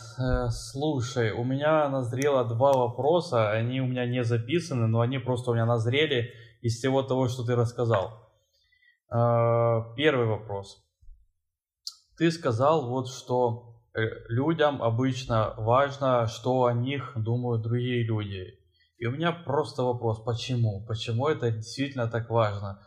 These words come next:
Вот это я, например, стараюсь, э, в это не вмазываться, стараюсь забить на это все, типа, пофиг на людей и все.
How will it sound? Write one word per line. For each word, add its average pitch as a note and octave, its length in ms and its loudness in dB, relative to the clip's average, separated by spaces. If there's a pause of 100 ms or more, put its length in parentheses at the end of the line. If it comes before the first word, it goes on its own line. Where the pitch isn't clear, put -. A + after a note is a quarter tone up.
(280)
Вот F#2+ 200 -12
это B2 400 0 (180)
я, C3 260 4
например, C3+ 340 -2
стараюсь, C3 800 0
э, A#2 760 0 (1160)
в A2 80 -2
это B2 200 0
не A#2 120 0
вмазываться, A#2 680 2
стараюсь A#2 460 0
забить A#2 500 -4
на B2+ 80 0
это A2+ 200 -2
все, G#2+ 180 -10
типа, G#2 240 -10
пофиг A#2 400 -8
на A#2 100 -2
людей A#2 340 0
и A2+ 40 -2
все. A3+ 400 -2